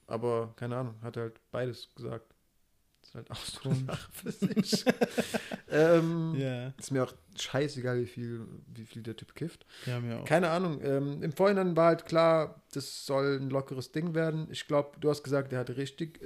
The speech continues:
Speaker 1: zehnmal richtiger gekämpft als, oder ernster gekämpft, als du gedacht hast.
Speaker 2: Ja.
Speaker 1: Er hat halt auch einfach zehnmal ernster gekämpft als Ro-, gekämpft als Roy Jones, glaub ich. Also mir kam's jedenfalls
Speaker 2: Ich
Speaker 1: so
Speaker 2: weiß
Speaker 1: vor.
Speaker 2: nicht, ob er ernster gekämpft hat oder einfach mehr Power hatte.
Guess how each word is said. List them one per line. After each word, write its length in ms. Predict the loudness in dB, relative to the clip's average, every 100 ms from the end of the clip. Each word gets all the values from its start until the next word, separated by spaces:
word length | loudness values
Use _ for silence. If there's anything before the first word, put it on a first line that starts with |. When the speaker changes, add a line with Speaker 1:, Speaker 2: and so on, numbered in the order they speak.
| -10
Speaker 1:
zehnmal 320 | -2 0 2 0
richtiger 400 | -2 -4 -4 -4
gekämpft 420 | -4 -6 -6 -8
als, 160 | -10
oder 220 | -8 -6 -4
ernster 320 | -4 -4 -6
gekämpft, 320 | -6 -10 -10
als 120 | -10
du 80 | -8
gedacht 300 | -6 -6 -6
hast. 180 | -8 -4
Speaker 2:
Ja. 260 | 0 0 0 -6 -10
Speaker 1:
Er 80 | -2
hat 60 |
halt 100 | -2
auch 80 | 0
einfach 220 | -4 -6
zehnmal 340 | -2 -2 0 -2
ernster 200 | -4 -8
gekämpft 200 | -10 -12
als 160 | -8
Ro-, 200 | -8 -10
gekämpft 320 | -12 -10 -10 -10
als 160 | -8
Roy 120 | -8
Jones, 320 | -6 -8 -10 -12
glaub 280 | -14 -16 -18
ich. 160 | -20 _ _ _ -6
Also 180 | -2 -2
mir 80 |
kam's 260 | 0 0 -2
jedenfalls 240 | -6 -4 0
Speaker 2:
Ich 60 |
Speaker 1:
so 60 | 6
Speaker 2:
weiß 160 | 6
Speaker 1:
vor. 60 | 6
Speaker 2:
nicht, 100 | 4
ob 80 | 4
er 80 | 6
ernster 340 | 4 8 8
gekämpft 360 | 8 6 4 4
hat 140 | 2
oder 160 | 2 2
einfach 320 | 0 0 0
mehr 400 | 2 2 2 0 -6 -2
Power 300 | 2 2 2
hatte. 320 | -2 -4 -10